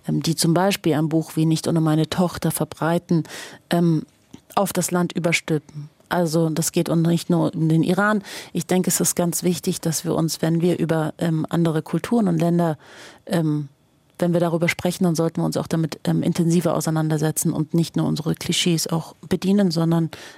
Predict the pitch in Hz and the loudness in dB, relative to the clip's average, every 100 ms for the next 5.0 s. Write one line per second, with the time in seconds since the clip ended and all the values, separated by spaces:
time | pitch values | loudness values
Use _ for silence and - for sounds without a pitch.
0 | - 143 - - 170 160 160 160 165 - | -6 -2 0 0 -2 0 -2 0 0 0
1 | 165 156 156 160 - - 165 156 - - | 0 -2 -2 -4 -6 -6 -2 -2 -4 -12
2 | - - - _ - 170 165 165 - _ | -20 -18 -20 _ -2 2 2 0 -8 _
3 | _ _ _ _ _ _ _ _ _ - | _ _ _ _ _ _ _ _ _ -6
4 | 175 - 175 170 165 160 175 160 165 147 | -4 0 0 0 -2 2 2 2 0 -2